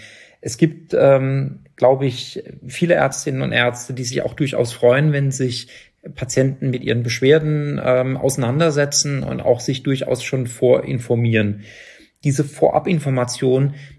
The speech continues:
die kann aber sowohl richtige als auch falsche Informationen enthalten. Und, ähm, die Reaktion, sag mal, der Ärztin kann auf der anderen Seite aber auch ablehnend sein. Man kann das als Angriff auf seine Person, äh, verstehen.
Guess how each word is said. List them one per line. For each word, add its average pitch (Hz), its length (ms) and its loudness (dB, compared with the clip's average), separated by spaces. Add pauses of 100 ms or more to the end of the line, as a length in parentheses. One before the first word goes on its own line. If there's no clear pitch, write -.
(120)
die 135 80 -8
kann 139 240 -4
aber 135 280 2
sowohl 135 340 0
richtige 151 640 2
als - 260 -2
auch 123 140 0
falsche 123 800 2 (100)
Informationen 113 1160 -2
enthalten. 107 800 0 (560)
Und, 127 500 2
ähm, 127 400 4
die 123 80 -4
Reaktion, 139 800 2
sag 139 140 -4
mal, 131 100 0
der 120 540 0 (260)
Ärztin 135 720 2 (420)
kann 139 180 0
auf 127 120 0
der - 120 2
anderen 143 260 0
Seite 127 500 4
aber 120 300 2
auch 123 440 2 (320)
ablehnend 143 640 2
sein. 127 480 0
Man 120 120 -2
kann 120 200 -6
das 117 200 -6
als - 320 -4
Angriff 135 440 0
auf - 460 -2
seine 117 280 0
Person, 139 640 0
äh, 143 280 0
verstehen. 131 600 -4